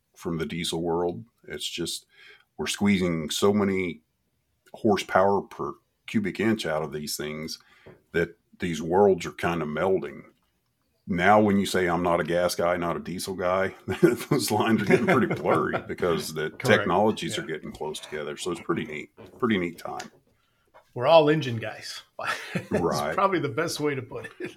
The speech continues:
Speaker 1: Right, right. We were having a conversation the other night. We're talking about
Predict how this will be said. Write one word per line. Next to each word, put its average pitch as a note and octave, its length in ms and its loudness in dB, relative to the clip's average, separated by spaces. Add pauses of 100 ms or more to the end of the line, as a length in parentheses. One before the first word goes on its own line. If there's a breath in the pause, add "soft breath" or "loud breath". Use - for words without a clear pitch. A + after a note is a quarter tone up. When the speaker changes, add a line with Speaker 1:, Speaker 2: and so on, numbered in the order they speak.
Speaker 1:
Right, D2+ 400 2
right. D#2+ 340 -2
We G2 160 2
were F2 100 8
having E2+ 180 4
a - 20 0
conversation E2 1000 -4 (460 soft breath)
the F2 80 0
other D#2+ 160 -2
night. E2+ 400 2
We're - 80 -14
talking D#2 340 -4
about D2 360 -2